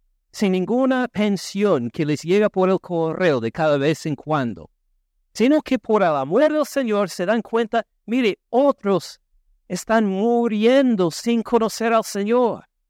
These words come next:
Otros necesitan escuchar acerca del Señor Cristo Jesús. Y claro que no puedo cambiar el mundo, pero tal vez puedo cambiar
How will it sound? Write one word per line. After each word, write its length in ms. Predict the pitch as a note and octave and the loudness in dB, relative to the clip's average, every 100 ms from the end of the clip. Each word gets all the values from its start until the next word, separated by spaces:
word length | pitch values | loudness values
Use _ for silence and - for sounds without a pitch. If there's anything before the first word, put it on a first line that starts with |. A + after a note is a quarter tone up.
| _ _ _ _ _ _ | _ _ _ _ _ _
Otros 540 | B3+ D#4 - G#3+ F#3 F#3 | -2 -2 -2 -4 -4 -2
necesitan 640 | G3 E3+ - A3+ G#3+ G3 | -6 -6 -4 -4 -2 -2
escuchar 580 | F#3 - F3+ - G#3 G#3 | -2 -2 -6 -2 0 2
acerca 440 | E3+ - A3 G#3+ | 0 0 0 2
del 140 | G3+ F#3+ | 0 0
Señor 340 | - D#3+ G3+ | -2 0 0
Cristo 440 | - G3+ G3+ - F3+ | 0 -4 -2 -2 -2
Jesús. 600 | D#3+ - G3+ E3+ A#2 - _ - | -2 -4 0 0 0 -14 _ -10
Y 120 | G3 | -10
claro 340 | - B3+ C#4 B3 | -2 2 2 2
que 140 | G3 | -2
no 180 | F3+ C4 | 0 0
puedo 260 | C#4 B3 | 2 0
cambiar 520 | A3 G#3+ G#3+ F3+ A3 G#3 | 0 -2 -2 2 2 2
el 100 | F3 | 0
mundo, 420 | G#3+ C#4+ A#3+ G3+ | 0 2 2 0
pero 240 | F3+ F3+ | 0 -2
tal 220 | - E3+ | 0 -2
vez 240 | E3+ B3+ - | 2 0 0
puedo 340 | - A#3 B3 | 0 2 2
cambiar 680 | - G#3+ G3+ F3 G#3+ G#3 | 0 -2 -2 2 2 2